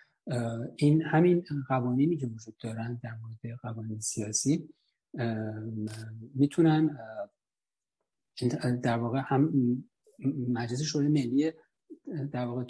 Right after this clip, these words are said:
اه، آزاد توش و واقعی و دموکراتیک شکل بگیره، هم در مورد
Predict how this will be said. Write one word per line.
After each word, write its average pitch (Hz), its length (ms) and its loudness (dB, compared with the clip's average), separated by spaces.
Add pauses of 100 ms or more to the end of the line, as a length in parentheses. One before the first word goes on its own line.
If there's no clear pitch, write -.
(140)
اه، 120 300 -4
آزاد 131 320 4
توش - 360 -4
و 117 380 -4
واقعی 117 400 -2
و 113 280 -12
دموکراتیک 113 460 -4 (220)
شکل - 220 -4
بگیره، 123 380 -4 (380)
هم 170 300 4
در 156 120 4
مورد 139 240 4